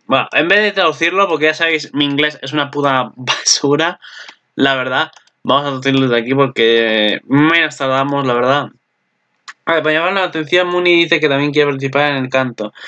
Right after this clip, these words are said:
Rai comienza a componer música inspirada en Muni, mientras que Rinku le sugiere a Rai tener una fiesta de pijamas en la casa de Muni para profundizar su amistad. Ah, ¿veis? Esto tiene más sentido.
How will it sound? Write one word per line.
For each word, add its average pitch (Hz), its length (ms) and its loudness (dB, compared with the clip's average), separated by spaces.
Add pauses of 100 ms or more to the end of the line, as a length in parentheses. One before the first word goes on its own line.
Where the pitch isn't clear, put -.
(240)
Rai 160 200 2
comienza 160 340 -4
a - 20 -18
componer 190 640 0
música 190 640 0
inspirada 165 520 0
en 156 80 -2
Muni, 160 320 2
mientras 165 420 0
que 160 160 2
Rinku 175 540 0 (300)
le 151 80 0
sugiere 170 300 2
a 170 140 2
Rai 170 240 0
tener 165 220 2
una 165 160 2
fiesta 170 280 2
de 165 60 2
pijamas 165 500 -2
en 117 120 -6
la 120 100 0
casa 143 240 0
de 156 60 2
Muni 165 260 0
para 190 220 2
profundizar 180 520 -2
su 175 100 -4
amistad. 143 480 -2
Ah, 165 1500 0
¿veis? 180 240 -2
Esto 131 160 -2
tiene 135 240 -2
más 127 120 -6
sentido. 113 320 -6